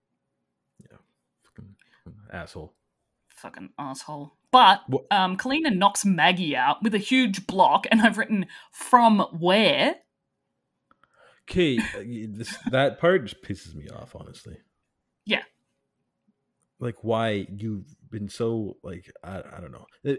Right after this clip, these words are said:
Speaker 1: and the, plus, I guess, I think it's her introduction in the beginning when she's screaming at him, like, saying, like, "What you're
Speaker 2: Yeah.
Speaker 1: doing is wrong," blah, blah, blah. Like, I don't know, they could have portrayed her differently somehow, maybe more mysterious.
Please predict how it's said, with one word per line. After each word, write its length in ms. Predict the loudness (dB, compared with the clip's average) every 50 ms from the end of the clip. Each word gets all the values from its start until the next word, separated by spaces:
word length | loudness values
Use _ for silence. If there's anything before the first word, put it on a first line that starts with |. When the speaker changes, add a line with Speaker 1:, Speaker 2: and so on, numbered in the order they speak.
| -4
Speaker 1:
and 80 | -2 -2
the, 80 | -2
plus, 300 | -2 -2 -2 -2 -2 -2
I 100 | -4 -4
guess, 160 | -4 -4 -6 -6
I 40 | -8
think 140 | -8 -6 -6
it's 120 | -8 -4
her 120 | -2 -2 -2
introduction 580 | -2 -4 -8 -6 -6 -6 -6 -6 -8 -12 -12
in 160 | -12 -10 -10 -10
the 80 | -10
beginning 480 | -12 -12 -12 -12 -14 -12 -12 -14 -14 -16 _ _ _ _ _ _
when 120 | -14 -12 -12
she's 160 | -10 -12 -12
screaming 380 | -12 -10 -10 -8 -8 -8 -8
at 100 | -8 -6
him, 260 | -6 -6 -6 -6 -6 -8
like, 160 | -10 -10 -12
saying, 220 | -12 -12 -10 -10
like, 120 | -10 -10 -10
"What 140 | -10 -8
you're 80 | -4 -2
Speaker 2:
Yeah. 20 |
Speaker 1:
doing 220 | 0 0 0 -2 -4
is 120 | -6 -6
wrong," 300 | -4 -2 -2 -2 -2 -2
blah, 120 | 0 0 0 0
blah, 220 | -2 -2 -4 -4
blah. 160 | -4 -6 -6
Like, 260 | -6 -6 -8 -12 -18 _ _ _ _ _ _ _ _ _ _ _ _ _ -8
I 80 | -6
don't 100 | -6 -4
know, 60 | -4 -4
they 120 | -4 -4
could 160 | -4 -4 -4
have 140 | -4 -6 -8 -12 _ _ _
portrayed 380 | -20 -10 -8 -6 -6 -4 -6
her 100 | -6 -8
differently 460 | -8 -8 -10 -10 -10 -10 -10 -10 -10
somehow, 360 | -8 -8 -8 -8 -6 -6 -4 -4
maybe 240 | -4 -4 -6 -6 -8
more 280 | -8 -8 -6 -6 -6
mysterious. 760 | -8 -8 -10 -12 -10 -8 -6 -6 -6 -6 -8 -10 -12 -18 -20